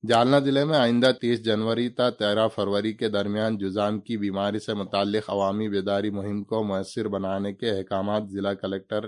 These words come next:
डॉक्टर श्री कृष्ण पांचाल ने दिए हैं।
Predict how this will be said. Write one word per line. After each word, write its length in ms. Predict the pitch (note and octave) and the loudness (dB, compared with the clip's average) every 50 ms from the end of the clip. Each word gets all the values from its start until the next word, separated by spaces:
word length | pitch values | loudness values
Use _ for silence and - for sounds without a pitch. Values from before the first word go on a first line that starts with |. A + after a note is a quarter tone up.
| - F#2+ | -6 -6
डॉक्टर 380 | G2 F#2+ F#2+ F2+ - G#2+ G#2 A2 | -6 -6 -6 -4 -6 -6 -6 -6
श्री 280 | - - G#2+ G2 G#2 | -8 -8 -6 -6 -6
कृष्ण 460 | F#2+ - G#2+ G2+ G#2 F#2+ G#2+ G#2+ A2 G#2 | -6 -4 -6 -6 -6 -8 -8 -8 -6 -4
पांचाल 560 | - G2 F#2 F#2 F#2+ F#2 - G#2 G2 G2 G2 | -2 -2 -2 -2 -4 -4 -4 -4 -2 -2 -2
ने 120 | G#2 A2 A2 | -2 -4 -4
दिए 280 | G2 G2+ G2 G2+ G2+ | -6 -6 -4 -4 -4
हैं। 260 | G2 G#2 G#2+ G#2 F#2 | -4 -4 -6 -6 -6